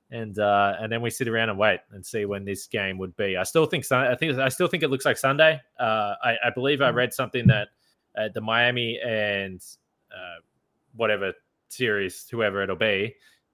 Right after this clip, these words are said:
Speaker 1: I think game one was gonna be Monday. I thought I read that somewhere. So, yeah, I would think the Bucks would probably be Sunday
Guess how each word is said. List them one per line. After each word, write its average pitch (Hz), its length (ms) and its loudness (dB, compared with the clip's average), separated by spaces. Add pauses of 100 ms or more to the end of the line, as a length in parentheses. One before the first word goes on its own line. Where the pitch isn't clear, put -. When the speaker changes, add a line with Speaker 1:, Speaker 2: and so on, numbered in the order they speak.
Speaker 1:
I 107 100 -2
think 120 200 -2
game 117 240 2
one 107 160 2
was 101 120 -4
gonna 113 140 -6
be 95 80 -6
Monday. 95 420 0
I 92 60 2
thought 107 220 0
I 98 40 2
read 95 220 -2
that 92 220 -2 (280)
somewhere. 101 440 -2
So, 101 400 2 (260)
yeah, 117 160 -4
I 101 180 4
would 110 140 0 (160)
think 117 160 -4
the 104 80 -8
Bucks 110 240 -4
would 110 140 -10
probably 107 240 -2
be 95 80 -6
Sunday 165 440 2